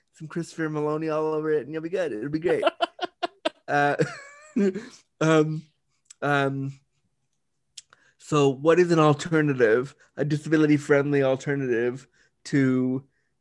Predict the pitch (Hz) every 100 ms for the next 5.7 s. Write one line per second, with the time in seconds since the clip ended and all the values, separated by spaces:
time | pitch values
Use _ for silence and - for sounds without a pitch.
0 | - 151 143 143 127 127 113 113 147 -
1 | _ _ _ _ _ _ _ _ _ _
2 | _ _ _ _ - - 285 220 190 _
3 | - _ - 247 254 254 233 _ _ _
4 | _ 240 254 247 214 - 214 247 262 254
5 | 262 233 - 226 208 214